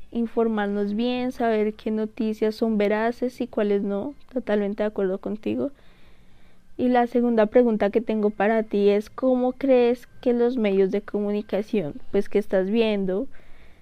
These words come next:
están manejando esta información, cómo la están repartiendo? ¿Qué piensas de pronto sobre la censura o sobre si son medios op-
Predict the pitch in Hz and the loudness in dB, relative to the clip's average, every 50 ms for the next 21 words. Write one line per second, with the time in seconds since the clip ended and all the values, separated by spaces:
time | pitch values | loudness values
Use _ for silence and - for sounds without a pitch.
0 | - - - 233 247 240 - 240 220 220 220 214 214 220 226 233 240 233 220 220 | -20 -2 2 2 2 4 4 2 4 4 2 2 2 0 0 -2 -2 -2 0 0
1 | 208 208 202 202 196 185 - - - - - 220 226 226 - - 220 226 226 - | 2 2 2 2 2 0 -2 -4 -4 -2 0 0 0 0 0 2 2 2 2 2
2 | - 240 233 233 226 233 226 220 - - - 226 226 220 220 220 220 220 214 - | 4 4 4 4 2 0 -2 -4 -4 0 4 6 8 8 8 6 4 2 -2 -2
3 | - 214 214 208 220 208 - 208 208 208 208 202 - - 202 202 - - - 226 | -2 0 0 0 0 -2 -2 -2 -2 0 -2 -2 -2 -4 -4 -4 -6 -4 -2 0
4 | 226 226 226 226 226 226 208 214 208 208 202 202 - - - 220 214 - 220 220 | 0 2 0 0 0 0 2 2 2 2 2 0 -2 0 0 0 2 2 0 0
5 | 220 214 208 226 220 - 220 220 220 208 - 208 - - 208 208 202 196 202 202 | 0 0 0 0 0 0 0 0 0 0 -2 -2 0 2 2 2 2 0 0 -2
6 | 214 - 208 208 214 - - 233 233 226 226 233 220 214 220 233 - - - - | -2 -4 -4 -4 -4 -2 0 2 2 2 2 2 2 0 -2 -4 -8 -14 -18 -20
7 | - - - - - - - - 226 226 220 - 247 226 220 214 214 214 208 208 | -20 -20 -20 -20 -20 -18 -4 0 2 2 2 4 4 6 6 6 6 6 6 4
8 | 202 202 196 202 196 196 190 156 160 - - 190 - - - 220 220 - 233 226 | 4 2 2 2 0 0 0 -2 -4 -6 -8 -10 -6 -4 -4 -2 -2 0 0 0
9 | 214 214 214 208 214 214 214 233 220 220 | 0 2 2 2 2 2 2 0 -2 -2